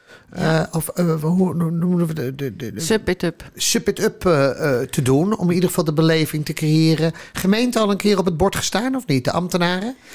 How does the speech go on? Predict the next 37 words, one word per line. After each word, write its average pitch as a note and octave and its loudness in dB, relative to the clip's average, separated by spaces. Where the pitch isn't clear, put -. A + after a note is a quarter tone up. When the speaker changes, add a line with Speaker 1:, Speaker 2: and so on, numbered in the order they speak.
Speaker 2:
en E3 0
onder E3 2
andere E3+ 2
de E3 2
wethouders? F3+ 0
Speaker 1:
Nou, F#3+ 2
de F3+ 0
wethouder G3 0
is, E3+ -2
eh, D#3+ 2
twee F#3+ 0
weken F3 -2
terug, - -2
eh, C#4 2
mee C4 6
geweest. - -2
Speaker 2:
Meneer G3 0
Dijkman? G#3+ 0
Speaker 1:
Nee, G3 0
Robert G3+ 0
de - -14
Beest. B3 -4
Speaker 2:
Oké, G#3+ 0
heel G3+ 0
goed. F#3+ 0
Speaker 1:
Ja. C4+ 2
En, G3+ 2
eh, F3 2
communicatie A3 0
is G3+ -6
een G#3 -2
aantal F#3+ -2
keer F#3 -2
mee F3+ 2
geweest. - -6
Die F3+ -4
ko-, F#3 -2